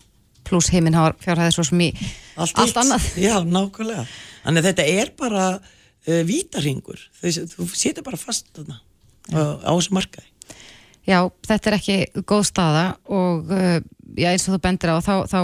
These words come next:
Speaker 1: kannski er þetta, mm, eh, tilefni fyrir stjórnvöld að, að grípa í taumana.
Speaker 2: Já, þau bara með, mættu að vera búin að því fyrr, sko. Og hérna,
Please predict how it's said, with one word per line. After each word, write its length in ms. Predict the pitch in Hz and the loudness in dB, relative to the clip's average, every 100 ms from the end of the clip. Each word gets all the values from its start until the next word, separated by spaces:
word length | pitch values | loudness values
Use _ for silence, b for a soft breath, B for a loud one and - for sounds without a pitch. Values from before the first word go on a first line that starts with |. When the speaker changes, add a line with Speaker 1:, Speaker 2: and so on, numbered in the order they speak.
| 165 - | 0 0
Speaker 1:
kannski 300 | 185 170 185 | -2 0 0
er 140 | 175 | 0
þetta, 180 | 170 160 - _ _ _ _ - | 0 -2 -2 _ _ _ _ -14
mm, 340 | 64 - 53 | -14 -14 -16
eh, 260 | 50 50 52 - _ _ | -14 -14 -14 -16 _ _
tilefni 540 | - 214 180 147 147 165 _ _ _ - | 0 2 2 0 0 -2 _ _ _ -4
fyrir 120 | 165 | -4
stjórnvöld 460 | - 185 - 147 | -2 -4 -2 -4
að, 200 | - 165 - | 0 0 2
að 260 | 165 151 - _ _ _ _ _ _ - | 0 -2 -6 _ _ _ _ _ _ -2
grípa 260 | 190 185 | 0 0
í 20 | - | 0
taumana. 360 | 156 117 143 - _ _ _ b b - | 0 2 -2 -6 _ _ _ b b -2
Speaker 2:
Já, 180 | 160 156 180 320 _ | 2 2 0 -6 _
þau 160 | 233 233 - | -4 -4 -2
bara 160 | 208 | -2
með, 220 | 202 196 - | 0 -2 0
mættu 300 | 196 196 196 | -2 0 0
að 160 | 190 | 2
vera 140 | 196 190 | 2 -2
búin 220 | 220 220 | 0 0
að 60 | 214 | 2
því 40 | 202 | -2
fyrr, 200 | 320 139 | -4 -4
sko. 300 | - 107 107 b b b b - | -4 -4 -8 b b b b -2
Og 260 | 156 131 | 2 2
hérna, 520 | 175 170 160 170 165 | 2 0 0 0 0